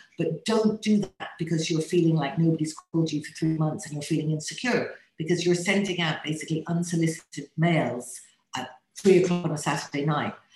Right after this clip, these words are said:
and then nobody replies to them, and it makes you feel shit, and it makes you feel much worse. An actor has to feel confident. Confidence has to come from within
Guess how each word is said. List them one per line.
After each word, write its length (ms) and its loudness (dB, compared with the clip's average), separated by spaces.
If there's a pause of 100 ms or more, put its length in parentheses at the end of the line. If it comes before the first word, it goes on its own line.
(160)
and 120 4
then 120 8
nobody 420 6
replies 460 2
to 100 -6
them, 160 -6
and 100 -2
it 100 -8
makes 280 -2
you 140 -2
feel 320 -6
shit, 460 -4 (600)
and 80 -4
it 60 -2
makes 260 0
you 300 4 (300)
feel 300 4
much 280 0
worse. 400 -4 (220)
An 100 -4
actor 400 0
has 260 -2
to 80 -8
feel 220 -4
confident. 680 -6 (100)
Confidence 500 -4
has 200 -8
to 160 -10 (240)
come 300 -10
from 240 -8
within 420 -4